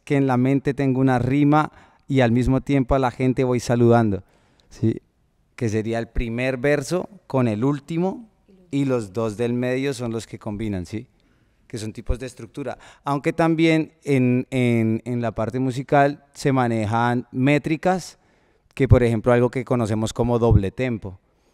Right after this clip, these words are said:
que cuando yo empecé, eh, a, a aprender más sobre la cultura hip hop le llamaban una metra.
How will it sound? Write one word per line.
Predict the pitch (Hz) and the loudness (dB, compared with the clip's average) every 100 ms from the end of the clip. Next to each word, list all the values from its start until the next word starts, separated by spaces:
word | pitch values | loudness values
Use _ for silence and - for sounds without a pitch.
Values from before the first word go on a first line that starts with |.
| _ | _
que | 139 | -6
cuando | - 135 131 | 0 2 2
yo | 120 | 0
empecé, | 123 120 139 127 151 151 151 151 | -2 -2 -4 0 2 2 2 2
eh, | 156 151 - | 2 0 0
a, | 139 | -2
a | 131 139 | 2 0
aprender | 127 123 113 | 0 0 0
más | 123 | 0
sobre | 123 135 | 0 0
la | 143 | -2
cultura | 135 113 123 | -2 -2 -2
hip | 120 - | -2 0
hop | 135 156 | 0 0
le | 139 | -2
llamaban | 120 110 107 104 104 107 113 117 120 120 113 _ _ | 0 0 0 0 2 2 2 0 0 -2 -6 _ _
una | 123 120 120 | -4 0 2
metra. | 147 139 104 90 | 2 2 -2 -6